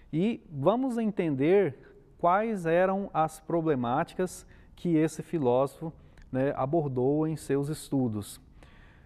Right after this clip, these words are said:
Relembrando que nós estudamos na última aula sobre Pitágoras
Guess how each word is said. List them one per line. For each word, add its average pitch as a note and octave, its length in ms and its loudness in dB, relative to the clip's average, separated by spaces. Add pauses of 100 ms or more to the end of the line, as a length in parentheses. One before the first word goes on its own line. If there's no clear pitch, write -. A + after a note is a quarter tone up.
(220)
Relembrando E3+ 640 2
que F3 160 -6
nós C#3 520 0 (200)
estudamos B2+ 640 -2
na A#2+ 180 -2
última C#3 380 -2
aula D3+ 380 2
sobre D3 560 -2 (220)
Pitágoras B2+ 1000 0